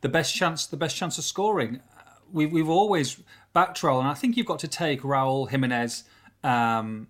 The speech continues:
you know, two point oh version, um, separately to the one point oh, and I think it's, it's unfair on him to kind of expect the levels that we saw, obviously pre, you know, pre, obviously the, the, the fracture, the skull fracture. But at the same time, and when you look at that team and you look at the strikers that are available,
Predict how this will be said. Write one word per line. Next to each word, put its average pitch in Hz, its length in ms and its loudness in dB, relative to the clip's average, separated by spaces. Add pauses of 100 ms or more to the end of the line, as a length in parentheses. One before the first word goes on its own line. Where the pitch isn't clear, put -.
you 147 100 -2
know, 117 80 0
two 160 260 0
point 123 280 2
oh 135 240 4
version, 120 560 -2 (340)
um, 139 180 0
separately 139 480 -2
to - 120 -4
the 123 80 -2
one 127 200 -4
point 123 200 -6
oh, 120 100 -4
and 127 80 -6
I 123 40 -12
think 123 160 -6
it's, 117 120 -10
it's - 220 -12
unfair 135 400 0
on 123 80 0
him 123 140 -2
to 135 100 -10
kind 127 220 -4
of 120 160 -8 (680)
expect - 560 -2
the 139 80 4
levels 139 420 4
that 143 100 -8
we 135 100 -2
saw, 135 280 4
obviously 139 300 -2
pre, 143 300 0
you 131 240 -4
know, 120 320 -2
pre, 139 300 -2
obviously 131 340 -10
the, 123 160 -8
the, 139 140 -6
the 147 200 -10
fracture, 185 440 -6
the 127 60 -6
skull 175 240 -2
fracture. - 420 -6
But 147 520 0 (380)
at 151 80 -4
the 156 80 0
same 160 300 0
time, 120 420 -4 (300)
and 131 140 -2
when 135 120 2
you 165 140 0
look 151 200 -2
at 151 100 -4
that 156 200 -2
team 127 280 0
and 127 100 0
you 123 80 0
look 131 160 -6
at 170 60 -6
the 147 60 -6
strikers 143 480 -2
that 160 80 -8
are 151 80 -4
available, 123 680 -4